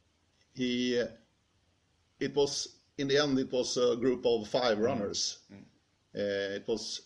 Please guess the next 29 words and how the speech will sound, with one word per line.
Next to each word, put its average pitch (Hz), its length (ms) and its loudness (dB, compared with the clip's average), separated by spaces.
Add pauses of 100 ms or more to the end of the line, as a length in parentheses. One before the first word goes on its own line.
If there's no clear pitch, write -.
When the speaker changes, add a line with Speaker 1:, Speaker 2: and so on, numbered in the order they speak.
(220)
Speaker 1:
two 151 160 2
minutes 135 280 0
starting 127 320 0
interval 127 440 -2 (100)
Speaker 2:
Mm. - 60 -18 (300)
Speaker 1:
in 120 80 -4
the 120 100 4
long 117 160 0
distance, - 540 0 (240)
and 117 340 -4
quite 127 280 0
early 139 340 6
in 131 40 2
the 135 100 2
race, 131 420 4
it - 180 -8
was 127 140 -2
quite 131 260 2
clear 143 260 6
how 123 220 0
it 117 120 -2
will 123 240 -2
end. 165 280 0 (460)
Uh, - 80 2
what 185 180 0
do 220 80 -2
you 220 60 -2
think 220 240 0
about 120 420 0